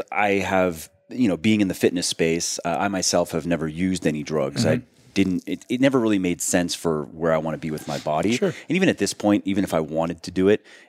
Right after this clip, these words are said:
Speaker 1: I, I couldn't hide it, so to speak. You know what I
Speaker 2: Right.
Speaker 1: mean? I've had the same physique more or less for years now, but I've heard that professional bodybuilding is more or less a, it's who can take the most drugs.
Speaker 2: Yeah, man.
Speaker 1: Is that true?
Speaker 2: Listen, we can go down that route as long as you want, and I'll,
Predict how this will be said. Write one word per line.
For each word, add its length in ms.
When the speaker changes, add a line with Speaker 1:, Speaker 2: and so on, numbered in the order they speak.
Speaker 1:
I, 320
I 80
couldn't 240
hide 280
it, 140
so 180
to 60
speak. 320
You 60
know 60
what 20
I 100
Speaker 2:
Right. 60
Speaker 1:
mean? 100
I've 140
had 120
the 60
same 260
physique 460
more 320
or 60
less 240
for 120
years 300
now, 200
but 260
I've 160
heard 460
that 400
professional 360
bodybuilding 720
is 440
more 280
or 20
less 240
a, 180
it's 180
who 160
can 100
take 200
the 60
most 180
drugs. 380
Speaker 2:
Yeah, 120
man. 280
Speaker 1:
Is 80
that 140
true? 300
Speaker 2:
Listen, 260
we 140
can 100
go 140
down 220
that 120
route 240
as 180
long 220
as 120
you 60
want, 240
and 100
I'll, 100